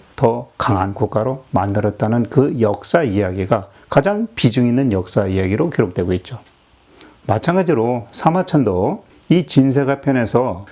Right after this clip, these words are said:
중위 시절부터 진문공이 진나라를 번창시킬 때까지 그 분량을 상당한 분량으로 기록하고 있습니다. 자, 하지만 이런 춘추 강국이었던 진나라도 문공이 죽고 난 이후에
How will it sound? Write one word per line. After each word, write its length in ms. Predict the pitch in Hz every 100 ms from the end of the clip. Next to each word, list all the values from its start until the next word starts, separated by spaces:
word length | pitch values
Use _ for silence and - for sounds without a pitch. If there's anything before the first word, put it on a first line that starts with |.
| -
중위 480 | - - 135 170 185
시절부터 680 | 143 143 143 120 113 - 110
진문공이 1120 | - 143 170 151 98 104 104 131 165 120 190 -
진나라를 640 | - 127 117 110 113 120 113
번창시킬 800 | 110 98 143 147 - - 143 143
때까지 680 | 143 147 123 92 113 180 _
그 340 | - 151 151 151
분량을 420 | 104 95 104 135
상당한 600 | - 123 110 107 110 110 - - -
분량으로 580 | 107 92 90 104 160 -
기록하고 440 | - 98 - 110
있습니다. 400 | 131 - - - - _ _ _ _ - -
자, 180 | - 101
하지만 640 | 127 156 151 127 135 90 110 _ -
이런 360 | 123 123 139 135
춘추 380 | 196 185 196
강국이었던 880 | 175 135 123 117 117 110 - 104 92
진나라도 760 | - - 113 131 123 92 90 - _ _ _ - - -
문공이 480 | - 110 110 113 139
죽고 280 | - - 135
난 200 | 147 151
이후에 640 | 92 95 98 92 104 208